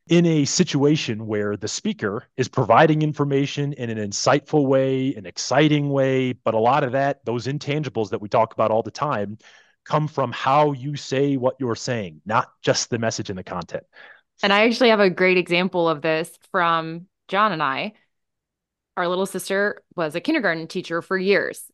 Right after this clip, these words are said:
Speaker 2: and she asked the two of us to come in and be the, the guest readers to the kindergarten class that day. And she wanted to introduce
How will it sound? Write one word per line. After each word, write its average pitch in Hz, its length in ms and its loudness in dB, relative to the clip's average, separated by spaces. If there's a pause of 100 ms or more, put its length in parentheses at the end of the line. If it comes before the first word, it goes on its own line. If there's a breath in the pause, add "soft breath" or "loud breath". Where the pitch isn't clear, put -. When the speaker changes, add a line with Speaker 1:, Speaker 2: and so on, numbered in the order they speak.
Speaker 2:
and 170 460 -2
she 214 320 -2
asked 180 340 0
the 196 80 -8
two 190 220 -4
of 170 80 -6
us 175 180 -4
to 196 60 -12
come 175 240 -6
in 160 240 -6
and 170 280 -6
be 156 440 -2 (360)
the, 151 360 0
the 185 100 2
guest 170 340 0
readers 165 600 -4 (200)
to 165 320 2
the 180 100 -2
kindergarten 170 480 2
class 147 320 0
that 139 200 -4
day. - 240 -4
And 151 140 -12
she 170 140 -6
wanted 156 260 -2
to 175 100 -4
introduce 165 600 -2